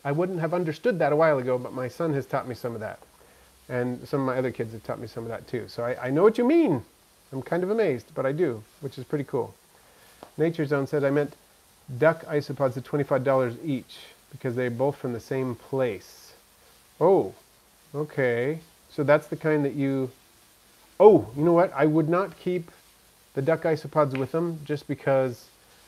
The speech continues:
if you do lose one, that's twenty-five dollars down the hatch, and so I wouldn't. Um, you could try putting something else similar to the rubber ducky isopods and see if they totally ignore them, then it might be safer to do, but honestly, with that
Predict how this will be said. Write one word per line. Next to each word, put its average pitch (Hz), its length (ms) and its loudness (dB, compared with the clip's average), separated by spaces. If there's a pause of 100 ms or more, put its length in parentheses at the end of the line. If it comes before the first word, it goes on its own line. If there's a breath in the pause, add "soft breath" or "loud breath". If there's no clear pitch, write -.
(1080 loud breath)
if 131 100 -6
you 160 80 -2
do 202 200 0
lose 151 240 4
one, 143 320 4 (100)
that's 139 180 -6
twenty-five 147 540 4
dollars 131 380 6
down 120 540 0
the 117 60 -2
hatch, 107 440 -10 (200)
and 123 380 -10
so 127 160 -4
I 127 140 -2
wouldn't. 117 400 -6 (320)
Um, 117 280 -6 (120)
you 147 160 0
could 147 180 -4
try 165 300 0
putting 147 320 -2
something 143 320 -2
else 143 200 -2
similar 156 460 -2
to 160 300 0
the 139 280 -2 (280)
rubber 143 180 -2
ducky 147 280 0
isopods 143 480 -2
and 123 100 -8
see - 140 -4
if 127 120 -4
they 131 80 -2
totally 131 360 -2
ignore 120 300 -4
them, 175 220 -4
then 123 140 -4
it 98 60 -10
might 117 220 -8
be 120 220 -8 (280)
safer 127 340 -6
to 120 100 -6
do, 120 220 -6
but 104 160 -12 (760 loud breath)
honestly, 131 300 -2
with 117 140 -4
that 123 220 -4